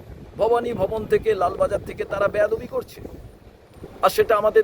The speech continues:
দেখতে হচ্ছে। কলকাতার জনজীবন, বাংলার জনজীবন কি স্বাভাবিক থাকবে না? একের পর এক এই রকম ঘটনা ঘটতে থাকবে, আর এই ঘটনাটা ঘটতে থাকবে। আমরা দেখতে পাচ্ছি ভোট যত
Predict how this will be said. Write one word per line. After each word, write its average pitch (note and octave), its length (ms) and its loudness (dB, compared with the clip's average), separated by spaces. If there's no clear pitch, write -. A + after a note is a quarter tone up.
দেখতে B3 260 -2
হচ্ছে। - 240 -2
কলকাতার C4 480 4
জনজীবন, A3+ 520 2
বাংলার A#3 280 0
জনজীবন A3+ 460 0
কি G#3+ 100 -6
স্বাভাবিক A#3 460 2
থাকবে A#3+ 320 2
না? - 60 -8
একের B3 280 0
পর B3+ 100 2
এক A#3 160 -2
এই A#3+ 120 0
রকম A#3 200 2
ঘটনা A3+ 240 -2
ঘটতে A3 280 4
থাকবে, G#3+ 240 -2
আর A3 140 6
এই C#4 160 -2
ঘটনাটা B3 440 0
ঘটতে A3+ 320 2
থাকবে। G#3+ 260 0
আমরা A#3 260 2
দেখতে A#3 260 2
পাচ্ছি - 280 -6
ভোট B3 220 4
যত A3 140 4